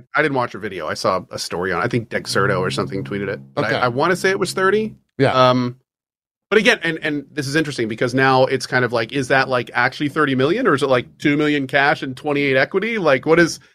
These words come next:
Speaker 1: you know, what is, what does that mean? What it, like, when, I'm, I'm very curious how all these numbers shake out now, 'cause I wonder if they're inflated to be, again, news stories.
Speaker 2: Yeah.
Speaker 1: And not necessarily,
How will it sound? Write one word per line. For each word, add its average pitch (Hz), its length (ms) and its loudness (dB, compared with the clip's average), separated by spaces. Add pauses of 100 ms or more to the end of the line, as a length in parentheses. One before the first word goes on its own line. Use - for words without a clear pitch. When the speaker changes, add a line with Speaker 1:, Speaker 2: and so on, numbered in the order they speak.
(360)
Speaker 1:
you 143 40 -4
know, 139 120 2
what 165 120 2
is, 165 140 -2
what 170 120 0
does 190 120 2
that 175 200 4
mean? 143 300 -2 (100)
What 143 140 -4
it, 143 120 -4
like, 143 180 2
when, 151 420 -6
I'm, 160 220 0
I'm 160 140 0
very 175 180 4
curious 170 360 -4
how 139 100 -2
all 131 100 0
these 127 160 -6
numbers 123 240 0
shake 123 220 -2
out 123 180 2
now, 101 160 -4
'cause 104 380 -10
I 120 80 -2
wonder 123 260 2
if 120 100 -2
they're 117 140 0
inflated 113 480 -2
to 131 80 0
be, 110 380 -8 (240)
again, 160 240 0
news 156 180 -4
stories. - 360 -16 (100)
Speaker 2:
Yeah. 131 260 2
Speaker 1:
And 131 80 -4
not 123 220 0
necessarily, 110 680 -6